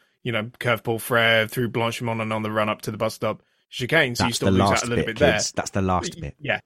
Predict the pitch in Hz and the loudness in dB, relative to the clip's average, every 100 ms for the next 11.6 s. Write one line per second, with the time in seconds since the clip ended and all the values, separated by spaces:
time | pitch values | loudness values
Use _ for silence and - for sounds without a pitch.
0 | _ 92 135 123 123 120 - - 127 104 | _ -6 -2 2 2 2 -4 -6 -4 -4
1 | - 117 131 117 120 113 123 _ _ _ | -4 -4 -4 -6 -4 -4 -4 _ _ _
2 | 131 123 123 131 139 156 151 147 123 135 | -2 0 0 -2 2 4 4 0 -2 -2
3 | 135 123 143 127 135 131 123 135 123 - | 0 2 2 2 2 4 4 0 -2 2
4 | 127 127 120 131 127 123 120 120 123 117 | 2 2 2 4 4 4 2 2 2 4
5 | 147 127 123 123 127 - 131 127 131 127 | 4 4 0 0 -2 -2 -6 -4 -2 -2
6 | 123 123 113 147 135 127 - 123 123 120 | -4 -8 0 2 2 0 -2 -2 -2 -4
7 | 123 - 151 139 131 123 110 - 120 120 | -6 0 2 4 2 0 -4 -4 -2 0
8 | 131 135 123 123 135 117 127 120 120 123 | 2 2 4 4 4 2 -4 -6 -8 -4
9 | 131 - - - 143 139 120 120 - 127 | -6 -6 -6 -4 -4 -6 -6 -6 0 2
10 | 101 - - _ _ _ - 117 113 120 | 0 -6 -20 _ _ _ 0 0 0 -2
11 | 120 110 - 135 113 | -2 -4 0 2 2